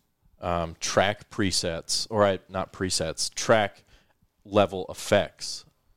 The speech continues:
in my edits. And those are mostly done, uh, on any talking clips. But basically what the, that allows me to do is within Premiere, if I wanna set,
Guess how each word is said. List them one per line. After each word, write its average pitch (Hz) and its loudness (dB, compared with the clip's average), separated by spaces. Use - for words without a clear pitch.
in 113 -2
my 87 -2
edits. 85 -6
And 90 -2
those 120 6
are 101 2
mostly 110 2
done, 90 -2
uh, 85 -2
on 85 -2
any 85 -8
talking 107 -4
clips. - 0
But 92 2
basically 120 2
what 95 -2
the, 95 6
that 98 4
allows 90 -2
me 87 -12
to 85 -8
do 98 0
is 87 0
within 95 -2
Premiere, 90 -2
if - -6
I 95 4
wanna 92 2
set, - -2